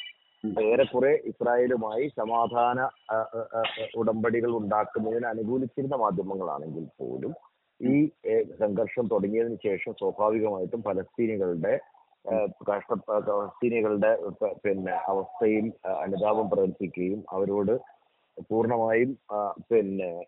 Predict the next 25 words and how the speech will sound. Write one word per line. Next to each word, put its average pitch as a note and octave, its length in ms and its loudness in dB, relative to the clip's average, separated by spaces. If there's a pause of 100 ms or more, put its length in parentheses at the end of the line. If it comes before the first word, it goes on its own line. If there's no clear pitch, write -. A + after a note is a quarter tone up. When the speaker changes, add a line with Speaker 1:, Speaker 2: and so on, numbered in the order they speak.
(120)
Speaker 2:
ഏ, G2+ 40 -4
വൈകാരികമായിട്ട് G#2 920 0
ആഭിമുഖ്യം G#2 540 -2
പുലർത്തുകയും G#2 540 0
ചെയ്യുന്ന F#2 220 -4
ഒരു G2+ 80 -4
നിലപാടാണ് F#2 580 -2
ഏറെക്കുറെ F#2 360 -2
എടുത്തു D#2+ 220 -2
വരുന്നത്. E2 280 -2
അങ്ങനെ F#2 180 -6
അല്ലാത്ത G#2+ 600 -2 (100)
ഒരു G2+ 220 -2 (120)
മാധ്യമവും F#2+ 520 -4
എനിക്കറിയില്ല. G2 720 -2 (520)
Speaker 1:
ഓക്കെ, B2+ 240 0
Speaker 2:
പിന്നെ D3 180 0
Speaker 1:
ഓക്കെ. C#3+ 100 2
Speaker 2:
അതിനുള്ളിലുള്ള F#3+ 880 4
നമ്മൾ, C3 300 2
അതിനുള്ളിൽ F3 840 0
ഭാഷയുടെ F#3+ 960 -2
ഉപയോഗത്തിലുള്ള D3+ 880 2
ചെറിയ A#2 340 0
വ്യത്യാസങ്ങൾ, F#2+ 680 -2